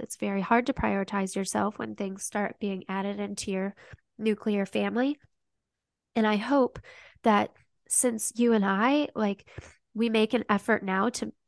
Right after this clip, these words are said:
to make sure that's a part of our lifestyle,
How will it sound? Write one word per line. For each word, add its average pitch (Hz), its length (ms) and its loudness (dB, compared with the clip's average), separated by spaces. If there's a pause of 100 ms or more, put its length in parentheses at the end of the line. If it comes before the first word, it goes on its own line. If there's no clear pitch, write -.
to - 220 -8 (500)
make 208 200 2
sure 226 160 0
that's 202 200 2
a 190 40 -4
part 202 220 2
of 196 120 0
our 196 160 -2
lifestyle, 247 760 0